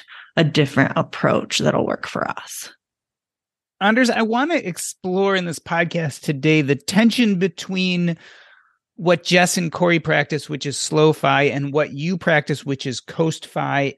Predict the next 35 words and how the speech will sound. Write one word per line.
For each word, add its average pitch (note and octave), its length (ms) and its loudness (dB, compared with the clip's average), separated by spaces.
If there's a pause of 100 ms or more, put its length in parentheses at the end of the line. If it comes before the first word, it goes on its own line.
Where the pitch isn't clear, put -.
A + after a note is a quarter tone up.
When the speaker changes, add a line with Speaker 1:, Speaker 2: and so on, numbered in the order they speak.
Speaker 2:
and E3 240 2
then E3+ 220 0
the D3 100 0
traditional D3+ 1160 0 (840)
fire C#3 480 4
method. B2 720 -2 (1160)
I E3 60 2
want A#3+ 180 2
to G#3 100 -2
kinda G#3 280 -2
explore F3+ 460 0
that C#3+ 240 0
tension E3+ 420 -2
and D3+ 240 -2
whether F#3+ 300 4
they're G3+ 160 -4
the E3+ 100 -6
same F3 280 -4
thing E3+ 200 -4
or C#3+ 200 -2
not D#3 360 0
as C#3+ 220 -2
we C#3+ 180 -2
go C3+ 220 0
further. E3+ 460 0
But D#3 240 -2
before C4 280 2
we D4+ 80 4
even A3+ 180 2
get F#3+ 200 -2
to G3 100 0
what E3 260 0
those E3+ 340 -4
things D3+ 420 -6
are, D3 580 4